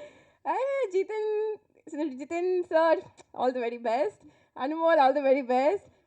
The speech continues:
Thank you, Justin sir, for giving us this super, super, super songs. And, um,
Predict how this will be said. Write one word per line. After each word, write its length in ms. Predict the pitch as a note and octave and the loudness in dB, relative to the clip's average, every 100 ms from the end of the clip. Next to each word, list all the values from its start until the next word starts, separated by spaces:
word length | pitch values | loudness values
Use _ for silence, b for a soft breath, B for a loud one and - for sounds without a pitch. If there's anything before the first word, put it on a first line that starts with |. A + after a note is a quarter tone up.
| _ | _
Thank 300 | B3 D4 G4 | 0 0 2
you, 140 | F4+ F#4 | 4 10
Justin 500 | D4+ D4 - F4 G4+ | 10 10 6 2 4
sir, 360 | F4 D#4+ E4 - | 6 8 8 6
for 140 | D#4 | 4
giving 360 | C4+ D4+ D#4+ D#4+ | 4 0 -2 0
us 160 | D#4+ E4 | 0 -2
this 300 | D#4+ D#4+ F4 _ _ _ _ _ | -4 -6 -6 _ _ _ _ _
super, 400 | G3+ C#4+ B3+ D#4 | -6 -4 6 6
super, 300 | D4+ F#4+ E4+ | 8 4 2
super 200 | - D#4+ | -2 -4
songs. 540 | - D4+ D4 D#4+ G#4 G4 | 2 6 6 6 0 -2
And, 480 | C4 B3+ B3+ C4 B3+ | 0 0 -2 -4 -2
um, 400 | B3+ B3 C4 | -2 -2 -6